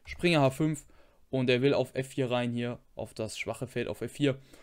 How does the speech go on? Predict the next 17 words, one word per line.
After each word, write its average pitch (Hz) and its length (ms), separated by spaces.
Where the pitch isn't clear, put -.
Und 113 100
dann 113 100
hat 120 120
Carlsen 127 300
hier 123 100
beide 127 240
Springer 131 320
drin. 98 320
Das 98 140
sieht 135 120
schon 123 160
sehr 123 140
stark 123 300
aus. 95 260
Jetzt - 240
lange 160 240
Rochade. 143 580